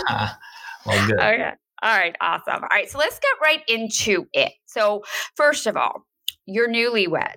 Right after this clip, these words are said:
Speaker 2: Let's start from there. Like, you're in a relationship. We don't have to get into all of, like, the ins and outs 'cause the main of the, the main focus of the show is obviously about the secret stash. But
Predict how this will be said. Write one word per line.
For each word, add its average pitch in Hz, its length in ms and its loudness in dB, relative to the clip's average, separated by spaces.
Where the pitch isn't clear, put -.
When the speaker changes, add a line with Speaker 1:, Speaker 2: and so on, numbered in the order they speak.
Speaker 2:
Let's 214 180 0
start 302 240 0
from 240 160 -4
there. - 360 0
Like, 185 140 -2
you're 190 100 2
in 208 120 2
a 254 40 0
relationship. 247 880 0
We 220 60 0
don't 240 80 4
have 254 100 -6
to 247 60 -6
get 214 120 4
into 202 320 -2
all 185 300 2
of, 180 100 -2
like, 170 260 0
the 170 220 0
ins 175 160 -2
and 170 100 -2
outs 160 180 2
'cause 175 180 -2
the 170 160 0
main 180 240 0
of 165 120 -2
the, 139 320 0
the 247 100 -2
main 220 220 0
focus 190 300 -2
of 180 100 -6
the 185 80 0
show 180 360 2
is 170 120 0
obviously 165 520 0
about 156 260 0
the 165 80 -4
secret 180 340 -2
stash. - 460 -2
But 185 240 0